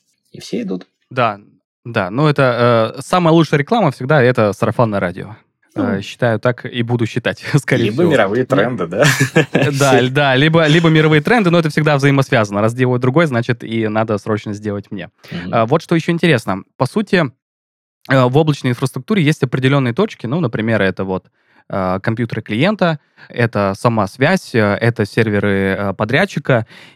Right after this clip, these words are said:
Speaker 2: И, э, интересно, м, какие есть потенциальные незащищенности вот в этих точках? Какая из этих точек в облачной р-, инфраструктуре, она,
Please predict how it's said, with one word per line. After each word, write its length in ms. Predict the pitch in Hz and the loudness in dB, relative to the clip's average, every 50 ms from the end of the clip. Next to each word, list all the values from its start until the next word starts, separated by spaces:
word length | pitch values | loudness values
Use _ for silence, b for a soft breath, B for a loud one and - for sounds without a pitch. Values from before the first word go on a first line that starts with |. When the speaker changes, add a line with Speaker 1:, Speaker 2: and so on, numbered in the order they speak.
| B - | B 0
Speaker 2:
И, 340 | 131 135 147 147 143 143 131 - | 2 4 6 6 6 4 4 4
э, 160 | 127 123 120 - | 2 2 2 2
интересно, 760 | - 135 135 - 151 165 202 196 - - 175 165 156 135 - - - - | 0 0 2 2 2 2 2 0 0 0 2 2 2 0 -2 -4 -2 0
м, 320 | 135 135 135 131 131 143 _ | 2 2 2 2 0 -2 _
какие 380 | - - 131 - - 202 190 165 143 131 156 170 | -4 -4 -4 -2 0 2 2 2 4 4 2 2
есть 240 | 175 - - - - - 139 | 2 0 -4 -14 -14 -10 -2
потенциальные 640 | - 139 123 143 127 - - 170 170 185 180 160 147 | -2 0 2 0 0 0 0 0 2 2 2 2 4
незащищенности 920 | 127 127 147 151 147 143 - 127 - - - 151 160 151 139 - - - | 4 4 4 2 2 0 -2 -2 -4 0 0 2 2 2 0 -2 -4 -6
вот 160 | 113 113 - | -6 -4 -2
в 40 | 123 | 0
этих 260 | 127 127 - 127 - - | -2 0 -2 -4 -6 -2
точках? 480 | - 127 110 - - - - - _ _ | 0 0 0 0 -4 -16 -20 -20 _ _
Какая 480 | - - - - 160 180 180 165 147 | -20 -12 -4 -2 0 2 2 2 0
из 180 | 135 - 123 120 143 | 0 -2 -2 0 0
этих 240 | 139 - 123 - - | 0 -2 -4 -6 -2
точек 400 | - 139 135 131 - - 110 - | 0 0 0 0 -2 -6 -4 -2
в 40 | 131 | -2
облачной 340 | 131 127 123 113 - 113 110 | 0 0 -2 -2 -2 -6 -8
р-, 100 | 110 - _ - | -8 -10 _ -8
инфраструктуре, 680 | 127 117 113 123 120 - - 120 - - 202 220 175 | -8 -6 -6 -8 -10 -8 -10 -10 -6 -4 -4 -2 0
она, 300 | 120 117 127 135 139 123 | 0 0 2 0 0 -2